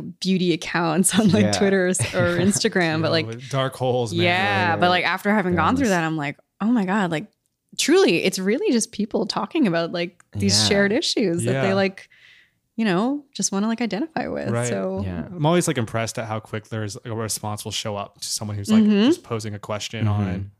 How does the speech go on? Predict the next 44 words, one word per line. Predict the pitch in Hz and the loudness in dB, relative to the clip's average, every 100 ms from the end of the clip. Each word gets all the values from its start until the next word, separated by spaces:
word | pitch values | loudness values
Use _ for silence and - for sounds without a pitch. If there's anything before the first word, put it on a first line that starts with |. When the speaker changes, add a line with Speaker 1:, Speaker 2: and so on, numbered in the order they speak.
| - | -14
Speaker 3:
or | |
positing | - 113 107 104 | -6 -4 -4 -8
a | 104 | -8
question, | 107 101 - 104 101 _ _ _ - | -6 -8 -10 -12 -12 _ _ _ -14
um, | 110 | -10
on, | 104 110 | -10 -10
like, | 107 | -10
Reddit. | 104 101 104 - _ - | -8 -10 -10 -18 _ -8
Speaker 2:
Yeah. | 101 95 92 76 | -2 -2 -2 -4
Speaker 3:
You | |
know, | 101 101 | -6 -8
like, | 104 | -8
I've | 127 139 | -6 -4
never | 113 123 | -4 -4
done | 135 170 | -4 -4
it, | 202 | -6
but, | 120 110 | -6 -6
like, | 107 104 - - | -6 -8 -12 -8
Speaker 2:
Yeah, | 95 92 | -6 -4
neither | 90 101 | -4 -4
have | 95 | -6
I, | 92 90 | -6 -4
Speaker 3:
I'm, | 127 | -2
Speaker 2:
but | 139 | 0
Speaker 3:
I | 127 | 0
know | 135 127 | 2 2
I | 123 | 0
can | 110 | -2
Speaker 2:
I've | |
Speaker 3:
find | 110 110 | -2 0
it. | |
There's | 113 123 | 0 2
Speaker 2:
searched | 202 226 | 2 2
Speaker 3:
some | |
Speaker 1:
The | 254 | 4
Speaker 3:
app. | 294 | 4
Speaker 1:
format, | 302 277 233 165 135 - | 4 4 2 -2 -4 -2
like, | 170 190 - | -2 0 -2
scrambles | - 180 165 160 | 0 2 2 0
my | 151 | -4
brain. | 160 151 147 - 180 | -4 -4 -4 -6 -4
So | - | -2
I | 110 | 2
Speaker 3:
Yeah. | 113 117 110 | 2 4 4